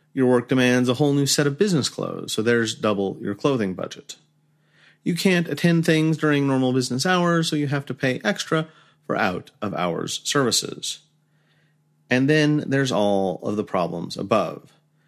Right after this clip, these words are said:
You can't take care of your children anymore, so you've got to pay for daycare, or a nanny, or an Uber to take them to their grandparents' house.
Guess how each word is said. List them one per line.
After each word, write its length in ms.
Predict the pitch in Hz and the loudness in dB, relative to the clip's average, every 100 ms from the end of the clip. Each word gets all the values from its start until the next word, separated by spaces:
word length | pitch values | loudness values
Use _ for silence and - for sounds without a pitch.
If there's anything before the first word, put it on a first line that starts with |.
| _ _ - | _ _ -8
You 120 | 110 | -6
can't 340 | - 107 - | -2 -2 -2
take 280 | - 107 - | -6 -4 -4
care 240 | - 123 120 | -2 0 2
of 80 | |
your 120 | 131 135 | 0 0
children 440 | - 190 143 104 | 0 0 0 -2
anymore, 480 | 95 92 87 - - | -2 -4 -6 -10 -10
so 140 | - | -4
you've 100 | 113 | -2
got 220 | 113 110 - | -2 -4 -6
to 60 | |
pay 260 | - 113 104 | -2 -2 0
for 120 | 101 | -2
daycare, 520 | 110 135 123 - 82 - _ _ _ _ - | 0 0 -2 -8 -10 -16 _ _ _ _ -4
or 160 | 113 113 | 0 4
a 20 | |
nanny, 640 | 127 123 101 90 - - _ - | 4 4 2 -4 -12 -20 _ -8
or 180 | 101 113 | -2 0
an 80 | |
Uber 420 | - 147 110 90 85 | 2 2 2 -2 -4
to 120 | - | -6
take 220 | 127 110 | -4 -2
them 140 | 117 | -2
to 100 | 113 | -2
their 140 | 123 120 | -4 0
grandparents' 540 | 127 120 107 87 85 | 0 0 -2 -6 -6
house. 440 | - - - - | -8 -8 -10 -14